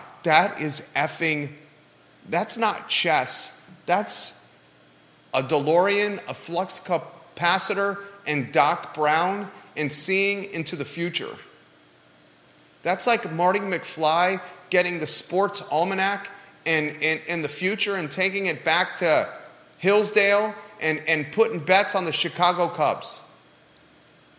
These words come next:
I'm not saying that's what happened, but that's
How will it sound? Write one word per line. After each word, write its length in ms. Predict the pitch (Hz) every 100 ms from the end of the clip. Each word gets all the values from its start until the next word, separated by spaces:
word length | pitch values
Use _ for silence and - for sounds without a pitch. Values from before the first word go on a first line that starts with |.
| _ _ _ _ _ _ _ _ - _ _ _ _ _ _ - -
I'm 140 | 170
not 220 | 175 202 -
saying 380 | 185 185 202
that's 200 | 196 190
what 120 | 190 165
happened, 520 | 170 190 214 220 226 - - - _ -
but 120 | 165
that's 260 | 180 -